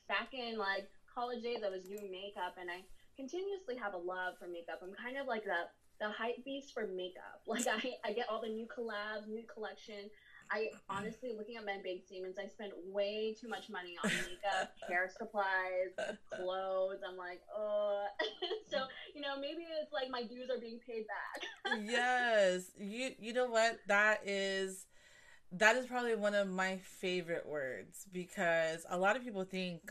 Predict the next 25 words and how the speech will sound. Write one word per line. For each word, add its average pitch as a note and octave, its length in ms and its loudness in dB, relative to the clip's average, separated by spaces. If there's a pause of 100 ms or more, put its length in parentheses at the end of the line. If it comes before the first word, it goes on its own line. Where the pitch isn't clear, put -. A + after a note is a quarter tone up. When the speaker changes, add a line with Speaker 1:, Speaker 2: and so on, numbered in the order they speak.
Speaker 2:
that, D3+ 360 2 (360)
you F3+ 100 -4
know, E3+ 140 2
people's F#3 400 0
journey F3 360 2
is D#3+ 140 -8
really, F3 640 0 (100)
like, D#3 220 4
just, - 400 2
like, F3 180 0
people A3 220 0
are E3 100 6
just D#3+ 220 -6
lucky, G#3 880 2 (380)
but G3+ 140 6
it's F#3+ 260 4 (140)
really G3 640 0 (120)
consistency. F3 1400 -2 (680)
And F3 160 0
that's A3 220 4
Speaker 1:
Yeah. A#3+ 60 2 (140)
Speaker 2:
with G#3+ 60 0 (220)
everything F#3 880 2
in D3+ 180 -6
life. D3 500 -4